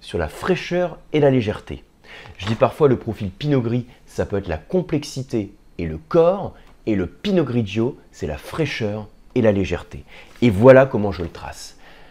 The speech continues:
Une acidité qui va être plus marquée, sans être non plus, hein, sur des niveaux du Sauvignon, mais ça va être plus marqué. Ensuite, par contre, on va avoir moins de corps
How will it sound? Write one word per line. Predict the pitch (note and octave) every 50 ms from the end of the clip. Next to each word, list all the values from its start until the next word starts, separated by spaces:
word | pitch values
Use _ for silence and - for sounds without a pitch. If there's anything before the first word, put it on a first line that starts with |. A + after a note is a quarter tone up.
| - - - - -
Une | E3 D3+ D#3+
acidité | E3+ E3 - F3 E3+ E3+ E3+ F3+ E3
qui | - A#2
va | G#2+
être | G2+ -
plus | - - A#2
marquée, | A2 G2+ - - - F#3+ C4+ - - - - - - - - - - -
sans | - - - B2+ A2+ G#2+
être | G2+ - -
non | F#2 F#2 F#2
plus, | F2+ - G#2 G2+
hein, | F2+
sur | E2 - D#2
des | D#2 D#2
niveaux | D#2 D#2+ D2+ D#2+ E2
du | D2
Sauvignon, | D#2 - - D2+ D#2 F#2+ A2+ - - - - -
mais | - -
ça | - -
va | -
être | - -
plus | - - G2
marqué. | D#2+ C2 - - - D3 - - _ _ _ _ - - - - - - - -
Ensuite, | - G3+ A3 A3 - A3+ A3+ A3 A3 - - - - - - -
par | A#3 A3 - -
contre, | - G#3+ G#3 G3+ - - - - -
on | - B2+ A#2+
va | A2+ A2+
avoir | A2+ G#2 G#2+ A2+ A2 G2+ F2 D2+ D2 - - - - -
moins | - F2 F#2+ G#2 A2+ C3 C#3+ C#3+
de | B2 A#2+
corps | A2 - - B2+ A2 G#2 G2 D#2 C#2+ C2+